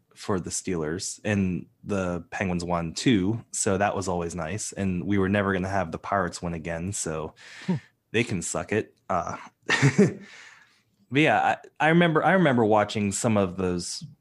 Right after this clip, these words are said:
Speaker 1: Super Bowls from the eighties, you know, with the Niners in it, and,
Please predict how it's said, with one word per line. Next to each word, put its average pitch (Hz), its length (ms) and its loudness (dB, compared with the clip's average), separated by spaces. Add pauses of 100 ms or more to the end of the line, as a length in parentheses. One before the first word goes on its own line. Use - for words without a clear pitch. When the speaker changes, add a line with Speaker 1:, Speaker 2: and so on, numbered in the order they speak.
(100)
Speaker 1:
Super 117 320 0
Bowls 92 320 2
from 98 240 -2
the 92 60 -2
eighties, 92 680 -6 (220)
you 110 100 0
know, 101 180 4
with 95 400 0 (200)
the 113 100 2
Niners 101 540 2
in 95 100 2
it, 95 220 0
and, 87 420 -6